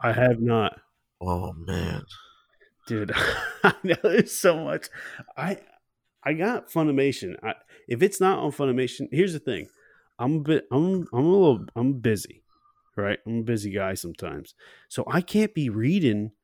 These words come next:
Speaker 1: Japanese subtitles. Or
Speaker 2: No, it's in
Speaker 1: English
Speaker 2: English.
Speaker 1: subtitles. Yep.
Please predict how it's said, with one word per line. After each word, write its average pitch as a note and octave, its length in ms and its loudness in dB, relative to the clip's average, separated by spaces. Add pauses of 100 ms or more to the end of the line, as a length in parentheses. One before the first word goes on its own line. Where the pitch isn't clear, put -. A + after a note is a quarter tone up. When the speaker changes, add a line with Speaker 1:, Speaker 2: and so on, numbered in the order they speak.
(440)
Speaker 1:
Japanese A#2+ 800 2
subtitles. - 800 -4 (680)
Or B2 200 2
Speaker 2:
No, E3 180 8
it's D3+ 120 6
in F3 100 10
Speaker 1:
English F#3 80 6
Speaker 2:
English. C3 320 4
Speaker 1:
subtitles. A2 220 0 (180)
Yep. - 100 -8